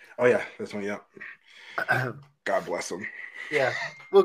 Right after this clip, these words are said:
Speaker 2: we can touch on that a little bit later. We should do a
Speaker 1: Yeah.
Speaker 2: little bit of a Big East whip around. But,
Speaker 1: Yeah.
Speaker 2: like, uh,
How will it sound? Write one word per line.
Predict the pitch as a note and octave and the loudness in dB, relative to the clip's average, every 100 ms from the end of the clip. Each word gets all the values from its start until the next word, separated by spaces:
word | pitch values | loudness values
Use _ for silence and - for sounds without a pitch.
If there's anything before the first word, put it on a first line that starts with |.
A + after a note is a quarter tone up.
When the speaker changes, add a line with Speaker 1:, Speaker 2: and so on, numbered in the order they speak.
| G3 | 6
Speaker 2:
we | G3+ | 4
can | G#3 F3 | 6 8
touch | D3 - | 6 6
on | C3 | 6
that | B2 A2+ | 6 4
a | |
little | A2 A2 | 2 0
bit | A#2 | 0
later. | B2 A#2 A#2 | 2 2 4
We | D3+ | 4
should | D#3+ | 8
do | F3+ E3 | 12 12
a | C#3+ | 12
Speaker 1:
Yeah. | C#3+ | 8
Speaker 2:
little | C#3+ C#3 | 6 8
bit | C#3 C3 | 8 8
of | B2 | 8
a | A#2+ | 6
Big | A2+ C3 | 8 6
East | B2 A#2 C3 | 6 0 0
whip | A#2+ | 0
around. | A2+ G#2+ G#2 G2+ | 2 2 0 2
But, | B2 G2 | 4 6
Speaker 1:
Yeah. | A#2 | 6
Speaker 2:
like, | A2+ A2 | 4 2
uh, | A#2+ A2 G#2+ | 4 4 4